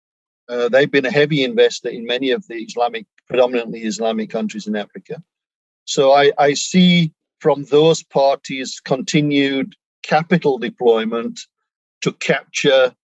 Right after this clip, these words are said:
let's call it, for want of better terminology, green-related resources and metals. So they're gonna target nickel, copper, cobalt, uh, uh, uh, zinc, graphite, lithium.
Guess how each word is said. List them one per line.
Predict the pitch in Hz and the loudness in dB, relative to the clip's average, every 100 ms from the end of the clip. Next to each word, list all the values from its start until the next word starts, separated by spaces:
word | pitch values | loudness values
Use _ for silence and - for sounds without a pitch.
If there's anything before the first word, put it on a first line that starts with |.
| _ _ - | _ _ -4
let's | 131 - | -4 -4
call | - 143 127 | -4 0 2
it, | 120 - | 2 0
for | 120 | -2
want | 120 120 117 | 0 -2 -4
of | 107 | 0
better | 120 113 | 0 0
terminology, | - 120 117 117 117 113 117 107 107 101 | -2 0 0 -2 -6 -4 -4 -6 -6 -8
green-related | 101 131 143 147 135 127 120 120 123 131 104 | -6 -2 2 2 2 2 4 2 0 -4 -8
resources | 110 - 120 113 107 | -8 -4 -4 -4 -8
and | 110 110 | -8 -4
metals. | 123 - - - | -4 -4 -10 -10
So | - 117 | -4 0
they're | 127 | 0
gonna | 123 120 | 0 -6
target | 107 139 131 131 117 - _ _ _ _ _ - | -2 0 2 2 -2 -6 _ _ _ _ _ -6
nickel, | 131 - 127 120 117 | -6 -2 0 0 0
copper, | - 131 - 120 113 | -2 -2 0 -2 -2
cobalt, | - 151 127 117 120 110 104 - _ _ _ _ - | -4 0 0 4 2 0 -8 -16 _ _ _ _ -8
uh, | - - | -8 -8
uh, | 113 - | -12 -12
uh, | 117 117 | -12 -10
zinc, | - 139 123 - 175 | -6 -4 -4 -8 -10
graphite, | - 135 123 - 127 120 107 - - | 0 2 2 0 0 2 0 -4 -10
lithium. | 123 135 - 120 113 110 | -2 -2 -2 -4 -2 -4